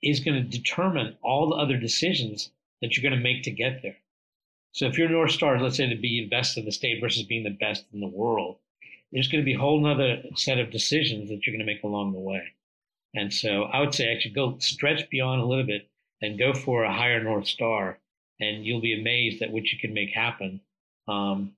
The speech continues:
again, if not the first go around, second go around,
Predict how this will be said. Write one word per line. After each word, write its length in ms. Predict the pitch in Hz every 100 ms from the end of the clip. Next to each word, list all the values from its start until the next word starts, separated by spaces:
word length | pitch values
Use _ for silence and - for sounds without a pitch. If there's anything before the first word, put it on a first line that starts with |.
| _
again, 260 | 117 120 104
if 140 | 101
not 200 | 123 131
the 120 | 123 -
first 280 | 135 127
go 100 | 135
around, 280 | 117 117 113
second 260 | 120 123 120
go 100 | 110
around, 220 | 110 104